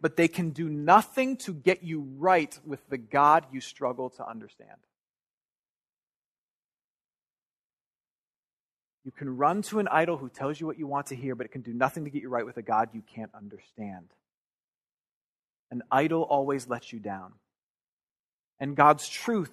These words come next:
is that he promises to cast away those who are not connected to his family and who have placed their hope in anything other than him. So where does that leave us? If, if our rationalizations, our attempt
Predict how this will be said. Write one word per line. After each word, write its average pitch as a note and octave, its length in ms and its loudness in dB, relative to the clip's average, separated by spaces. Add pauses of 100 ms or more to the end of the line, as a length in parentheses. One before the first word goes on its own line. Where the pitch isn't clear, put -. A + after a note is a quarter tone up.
is D3+ 100 -8
that C#3+ 140 2
he D3+ 40 -2
promises D3+ 540 -2
to C#3 120 -8
cast - 460 4
away D3+ 320 4
those D#3+ 280 2
who E3 100 -6
are D3+ 60 -2
not C#3+ 160 4
connected D3 380 -6
to C#3+ 80 -10
his B2 100 -10
family E3 540 -8 (420)
and C#3+ 80 -2
who D3+ 60 -2
have B2+ 160 2
placed - 340 0
their F3 180 2
hope D3 380 -4
in C#3 120 -10
anything D3+ 580 -6 (160)
other B2+ 640 2 (160)
than A#2+ 220 -4
him. G2+ 400 -14 (2750)
So - 140 -8
where E3 240 6
does G#3 160 6
that F#3+ 200 4
leave C#3 200 -4
us? - 260 -14 (1900)
If, E3 220 0
if F3+ 160 2
our D#3+ 140 8
rationalizations, E3+ 960 4
our C#3+ 100 4
attempt F3+ 460 -2